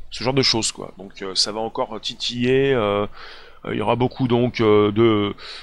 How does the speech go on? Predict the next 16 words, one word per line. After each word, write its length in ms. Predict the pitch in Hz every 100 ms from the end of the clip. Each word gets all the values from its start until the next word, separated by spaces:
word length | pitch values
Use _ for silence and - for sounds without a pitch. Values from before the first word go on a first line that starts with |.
| -
de 60 | -
personnes 340 | 139 - 156
qui 140 | 143 139
vont 160 | 135
se 160 | 135 139
plaindre, 520 | 120 120 123 139 139 110
euh, 260 | 107 107
de 120 | 110
policiers 520 | 120 127 123 113 139 139
qui 140 | -
vont 240 | 110 123
aussi 260 | 123 107 139
interpeller 800 | 117 101 - 113 104 127 127 110
et 40 |
pour 220 | 98 107
leur, 240 | 113 95